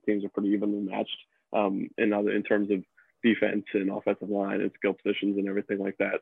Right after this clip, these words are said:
So I'm gonna take Baltimore very hesitantly. I mean, I think that's a real thing that you outlined, but there's also no fans. So I don't know if it's as big of a deal. Um,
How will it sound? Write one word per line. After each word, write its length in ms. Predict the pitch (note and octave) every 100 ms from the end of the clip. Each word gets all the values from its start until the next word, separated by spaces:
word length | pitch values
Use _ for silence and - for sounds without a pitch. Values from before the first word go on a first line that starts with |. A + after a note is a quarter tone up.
| -
So 160 | G2 - - - _ -
I'm 80 | B2+
gonna 100 | C3+
take 220 | C3+ G#2+
Baltimore 720 | G#2 G#2 - G#2 G#2 G#2 G2 - _ - -
very 280 | A#2 A#2 G#2
hesitantly. 680 | G#2+ G#2+ G#2 A2 A2 A2 A#2+
I 40 |
mean, 140 | A2 G#2+
I 100 | G#2
think 160 | A2
that's 160 | A2 -
a 60 | F#2+
real 180 | G2+ G2+
thing 160 | G#2+ G#2
that 80 | G#2+
you 180 | A2
outlined, 440 | G#2 G#2 G#2+ G#2+ A2
but 80 | -
there's 140 | G#2+
also 200 | A2+ -
no 160 | G2+ G2+ -
fans. 320 | G#2 G#2 A2 - _ - _ _ -
So 260 | G#2 G2+ -
I 80 | A2
don't 100 | A2
know 120 | G#2+
if 60 | G2+
it's 140 | G#2+ - -
as 240 | G#2+ G#2+ -
big 160 | G#2+
of 120 | G#2+ G#2+
a 60 |
deal. 380 | G#2+ A2 A2 - _ _ _ _ -
Um, 440 | G2+ G2 G2 -